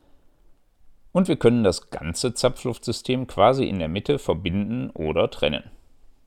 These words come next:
Wenn eine Seite nicht mehr funktioniert, also keine Zapfluft mehr liefert,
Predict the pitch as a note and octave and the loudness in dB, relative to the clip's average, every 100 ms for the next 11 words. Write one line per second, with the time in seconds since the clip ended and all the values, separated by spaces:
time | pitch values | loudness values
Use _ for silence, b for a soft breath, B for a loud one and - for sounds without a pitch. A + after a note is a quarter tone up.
0 | _ - b b b b b _ - - | _ -20 b b b b b _ -8 -2
1 | E2 E2+ E2 E2 F2+ E2+ - E2+ F#2 - | 0 2 4 4 2 -2 -4 -4 -4 -4
2 | D#2 - - - - B2+ - - C2+ - | -6 -6 -10 -10 -4 -2 -4 -4 -8 -6
3 | - C#2 B1 - D2 - E2 - C2+ D#2 | -6 -6 -8 -4 -4 -4 -16 -12 -8 -6
4 | G#2+ D3+ D#3 | -2 -2 -2